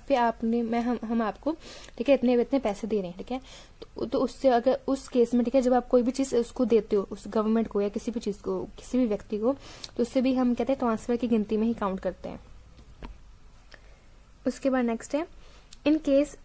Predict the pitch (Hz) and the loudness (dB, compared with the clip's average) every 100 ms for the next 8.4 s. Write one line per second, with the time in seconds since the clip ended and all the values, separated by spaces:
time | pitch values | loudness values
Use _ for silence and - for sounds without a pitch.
0 | - 226 240 269 262 311 254 233 - 302 | -8 0 2 4 2 0 -2 -2 -2 -2
1 | 311 294 - 254 226 226 254 - 302 254 | -2 -2 2 4 4 4 2 2 0 2
2 | 220 208 - 226 220 202 220 277 - 247 | 2 0 -2 0 0 0 2 2 2 2
3 | 233 220 214 226 226 262 330 - - - | 0 0 0 2 2 0 -2 -10 -18 -10
4 | - 233 277 302 - 262 220 247 226 208 | -2 0 0 -4 2 4 4 4 0 -2
5 | 202 247 - 247 240 269 269 233 - 247 | -4 -4 4 4 6 6 6 4 2 2
6 | 240 - 240 214 254 - - 269 233 226 | 2 0 -2 -2 -4 -6 0 2 4 4
7 | 254 - 226 214 262 - 220 - 247 233 | 2 2 0 0 -2 0 0 2 0 2
8 | 202 190 202 | 0 0 -2